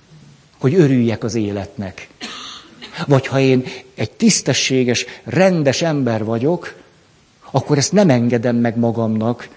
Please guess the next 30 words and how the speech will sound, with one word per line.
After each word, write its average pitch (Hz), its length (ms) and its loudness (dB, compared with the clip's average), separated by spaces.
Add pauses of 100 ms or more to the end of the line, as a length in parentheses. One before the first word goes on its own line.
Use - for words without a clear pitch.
(180)
Hát - 220 -4
látom, 147 420 4
hogy 131 160 0
ő 143 140 4
neki 139 260 0
meg 139 160 2
éppen 135 400 0
nem 147 280 2
így 107 260 0
van. 101 300 -6 (1500)
Akkor 139 320 0
el 156 260 4
kell 170 160 2
szakítanom 135 760 0
magamat 139 480 0
tőle? 113 480 -2 (840)
Ez 107 180 -4
egy 110 240 -4 (580)
szerintem 113 720 -2
jó 110 300 2
kérdés. 95 760 -8 (720)
Mert 120 320 0 (300)
ahogy 117 280 2
a 113 180 2 (160)
kérdés 180 480 2
nyomán 127 260 0
elkezdünk 135 540 0
izzadni, 127 540 0
hogy 110 140 -2
mit 165 180 0